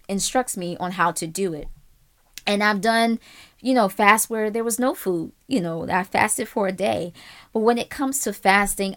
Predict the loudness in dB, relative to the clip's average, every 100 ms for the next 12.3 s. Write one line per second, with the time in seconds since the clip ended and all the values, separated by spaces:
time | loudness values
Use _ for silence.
0 | 0 2 0 2 4 4 2 2 4 4
1 | 2 -2 -4 -4 -4 -4 -6 -8 -8 -6
2 | -4 -2 -2 -2 -6 -6 -8 -6 -6 -6
3 | -2 -2 0 -2 -4 -10 -8 -10 -10 -6
4 | -6 -6 -10 -14 -20 -20 -14 -4 -4 -2
5 | -4 -2 -4 -4 -4 -4 -6 -8 -2 0
6 | 2 0 -4 -8 _ _ _ 0 2 2
7 | 0 -2 -4 -4 -6 -8 -8 -10 _ _
8 | _ _ -20 -20 -8 -6 0 0 2 0
9 | -2 -2 0 0 0 0 2 0 0 2
10 | 2 2 -4 -4 0 0 0 -4 -4 -4
11 | 2 4 4 2 4 4 4 2 -2 0
12 | 0 0 -6